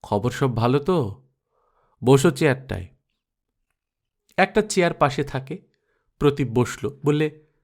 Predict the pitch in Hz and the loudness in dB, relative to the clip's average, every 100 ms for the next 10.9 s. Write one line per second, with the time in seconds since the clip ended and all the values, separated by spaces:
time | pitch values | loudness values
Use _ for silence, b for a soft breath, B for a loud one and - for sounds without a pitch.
0 | _ _ _ _ - 131 131 110 107 - | _ _ _ _ -6 -2 -2 -4 -8 -8
1 | 110 - 131 135 135 135 117 107 107 101 | -8 -8 -4 -2 -2 -2 -4 -8 -10 -10
2 | - _ _ _ _ _ _ _ _ _ | -16 _ _ _ _ _ _ _ _ _
3 | _ _ _ _ 156 202 208 269 254 185 | _ _ _ _ 0 0 2 0 2 2
4 | 170 196 175 180 143 - b b b b | 2 2 0 -4 -8 -8 b b b b
5 | 139 160 196 214 202 151 165 170 180 - | 2 6 6 6 2 -6 -4 -4 -4 -4
6 | 156 156 160 156 - 135 131 135 135 113 | -4 -2 -4 -4 -6 -6 -4 -4 -4 -6
7 | 110 - 131 131 131 110 107 113 113 117 | -8 -6 -4 -4 -8 -6 -2 -2 -2 -4
8 | 107 101 82 - - - _ _ _ _ | -4 -4 -6 -12 -18 -20 _ _ _ _
9 | _ _ _ _ _ _ - 233 226 - | _ _ _ _ _ _ 0 0 0 -2
10 | 254 190 170 - 127 - 95 - | -2 -2 -4 -4 -6 -6 -8 -8